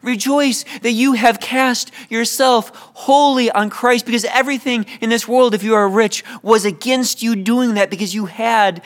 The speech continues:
no needs except God. Spirit, open your eyes to see who you really are. Oh, what reason we have to rejoice.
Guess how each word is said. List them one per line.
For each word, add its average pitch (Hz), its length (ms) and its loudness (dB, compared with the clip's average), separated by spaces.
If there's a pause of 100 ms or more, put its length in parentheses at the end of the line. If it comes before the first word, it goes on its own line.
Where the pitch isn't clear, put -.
(160)
no 202 400 0
needs 196 680 -6
except - 420 -12
God. 190 500 -4 (260)
Spirit, 208 580 -2 (180)
open 196 320 -2
your 190 100 -2
eyes 196 220 2
to 190 80 -6
see 190 140 -4
who 185 140 -4
you 190 200 -4
really 190 360 0
are. 165 240 2
Oh, 240 200 2
what 202 260 2
reason 202 300 -4
we 185 100 -4
have 180 200 -2
to 175 100 -12
rejoice. 151 680 -4